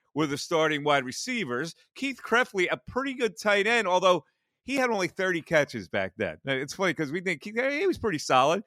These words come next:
He only had thirty catches. Uh, Harold Carmichael had forty-eight catches. Charlie Smith had forty-seven catches. So it wasn't exactly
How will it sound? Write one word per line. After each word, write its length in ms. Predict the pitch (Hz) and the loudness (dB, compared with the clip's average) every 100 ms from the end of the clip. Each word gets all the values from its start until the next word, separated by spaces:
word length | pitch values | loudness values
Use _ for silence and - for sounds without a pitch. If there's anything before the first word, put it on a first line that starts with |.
| _ _ | _ _
He 80 | 180 | -2
only 140 | 190 180 | 0 0
had 160 | 165 | 0
thirty 240 | 175 160 139 | 0 0 0
catches. 520 | 147 113 - 87 - _ _ | -2 -2 -4 -18 -20 _ _
Uh, 140 | 156 165 | 4 6
Harold 260 | 220 233 | 6 6
Carmichael 500 | 208 202 196 175 165 | 6 4 4 4 4
had 200 | 156 139 - _ | 2 0 -4 _
forty-eight 580 | - 277 277 233 208 - | -6 -2 2 2 2 2
catches. 460 | 139 101 92 - - _ | 0 0 -6 -18 -20 _
Charlie 340 | - 220 269 262 | -2 2 2 0
Smith 360 | - 220 220 - _ | -4 -2 -2 -2 _
had 180 | 180 160 | -2 -2
forty-seven 720 | - 220 226 - 220 208 185 | -2 -6 -6 -4 0 0 0
catches. 340 | - 123 110 - | 0 -2 -2 -2
So 160 | 226 | -2
it 80 | 240 | 0
wasn't 300 | 320 269 240 | -2 -2 -4
exactly 600 | 165 185 202 190 156 123 | -4 0 0 0 -2 -4